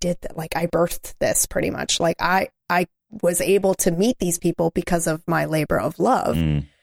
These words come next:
Speaker 1: So do you ever have moments where you say to yourself, like, "I can't believe I'm here. Like, I can't believe I'm standing here interviewing this person"?
Speaker 2: There are, there are absolutely people that I have met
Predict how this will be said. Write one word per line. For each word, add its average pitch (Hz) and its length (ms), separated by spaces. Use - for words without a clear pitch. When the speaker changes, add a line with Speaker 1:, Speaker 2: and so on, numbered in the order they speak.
Speaker 1:
So - 120
do 202 160
you 202 100
ever 208 260
have 190 300
moments 180 460
where 170 440
you 190 240
say 175 460
to - 140
yourself, 170 340
like, - 200
"I 175 60
can't - 240
believe 175 240
I'm 160 140
here. 277 440
Like, - 200
I - 40
can't 202 220
believe 190 200
I'm 185 120
standing 196 380
here 185 160
interviewing 247 500
this 262 160
person"? 339 420
Speaker 2:
There 95 340
are, 85 580
there 80 240
are 82 200
absolutely 78 600
people 73 400
that 69 160
I 69 140
have 67 160
met 71 340